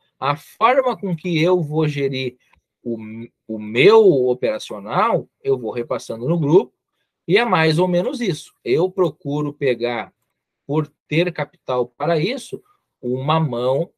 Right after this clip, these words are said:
maior e ir realavancando. E pegando os pullbacks, né, quando der, para pagar os stops. Então, basicamente é isso. Se essa operação, então, no resumo, for a minha operação principal,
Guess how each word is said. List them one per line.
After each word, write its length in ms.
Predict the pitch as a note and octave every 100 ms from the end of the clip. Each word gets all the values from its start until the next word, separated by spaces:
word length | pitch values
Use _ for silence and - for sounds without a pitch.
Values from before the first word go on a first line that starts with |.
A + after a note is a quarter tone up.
| _
maior 720 | C3+ C3 B2+ A#2+ A#2 C3 E3 -
e 360 | G3+ F3 D3 D#3
ir 180 | F3+ - _ -
realavancando. 1080 | - B2+ C3 C3+ D3+ A3 - G#3 E3+ G#2+ - _ _ -
E 140 | G3 B3
pegando 880 | B3+ A3+ D#3+ E3 A#3+ B3+ F3+ A2+ _ _
os 180 | D#3+ D#3
pullbacks, 800 | - A3 A3+ E3+ F#3+ - - -
né, 300 | B2+ C3+ E3 _ _
quando 380 | A#2+ A2+ A2+ D3+
der, 440 | D#3 C3+ D3 G#3+ - - _
para 240 | F#3+ G3 G3
pagar 400 | B3+ F#3 D3 D3+
os 140 | D#3
stops. 640 | G#3 - F3 - - - _ _ _
Então, 280 | G3 - C3
basicamente 720 | B2+ C#3+ D3 D#3+ C#3+ C#3 D#3
é 60 | G3+
isso. 260 | C#3+ - -
Se 380 | - A3 B3+
essa 440 | G3+ F3+ - E3 D#3
operação, 580 | D3 D3 C3+ C3 D3 C3+
então, 300 | B2+ A#2+ G2 _ _
no 100 | B2+
resumo, 440 | B2+ B2+ C3 G#2+ F2+
for 320 | - E3+ D#3+
a 40 |
minha 140 | C#3 B2+
operação 420 | B2 A2+ - G2+
principal, 680 | A2 - - C#3 E3 A#2+